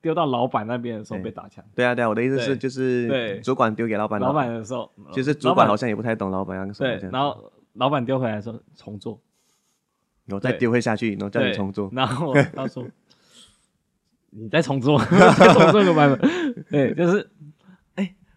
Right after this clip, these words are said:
Speaker 1: 会，会有那种，哎，我明明好像已经大概摸懂了，怎么，怎么，呃，对，就是还是很常犯之后，OK，
Speaker 2: 嗯。
Speaker 1: 还是会犯一些可能不太沟通上面的失误。
Speaker 2: 嗯，嗯。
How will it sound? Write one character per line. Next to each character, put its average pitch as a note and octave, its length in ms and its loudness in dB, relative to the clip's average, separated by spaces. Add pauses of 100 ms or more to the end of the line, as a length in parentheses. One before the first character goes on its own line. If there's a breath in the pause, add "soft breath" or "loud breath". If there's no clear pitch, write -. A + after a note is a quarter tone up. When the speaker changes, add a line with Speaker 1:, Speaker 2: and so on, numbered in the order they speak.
Speaker 1:
会， - 360 -4
会 - 220 -2
有 D3+ 100 4
那 C#3+ 140 -2
种， C3+ 340 -6
哎， D3+ 160 -10 (480)
我 C3 140 -6
明 B2+ 240 -4
明 E3+ 180 -4
好 G#2+ 180 -8
像 D3 160 -6
已 A2 120 -10
经 C3+ 420 -18 (380)
大 D3+ 160 -8
概 F3+ 200 -6
摸 D#3+ 280 2
懂 G#2+ 320 -8
了， - 180 -12 (220 soft breath)
怎 D#3+ 120 -6
么， D3 280 -8 (260)
怎 C#3 140 -8
么， C#3+ 240 -8 (320)
呃， G2 220 -12 (120)
对， B2 200 -6
就 C3+ 120 -8
是 C3 240 -8
还 - 200 -10
是 B2+ 340 -10
很 G2+ 180 -14
常 A2 180 -10
犯 B2 200 -8
之 B2 80 -12
后， A2+ 260 -10
OK， A#2+ 160 -8
Speaker 2:
嗯。 F2 100 -8
Speaker 1:
还 F2 120 -8
是 A2+ 100 -4
会 C3 80 -2
犯 A#2+ 220 -4
一 A2+ 60 -6
些 A2 340 -10 (1400)
可 B2+ 120 -10
能 A2+ 180 -6
不 A2+ 140 -18
太 B2 340 -10 (300)
沟 C3+ 200 -4
通 B2 220 -10
上 A2+ 180 -10
面 G#2 140 -10
的 C#2 80 -16
失 - 200 -20
误。 - 160 -20 (100)
Speaker 2:
嗯， F2+ 280 -10
嗯。 F2+ 260 -16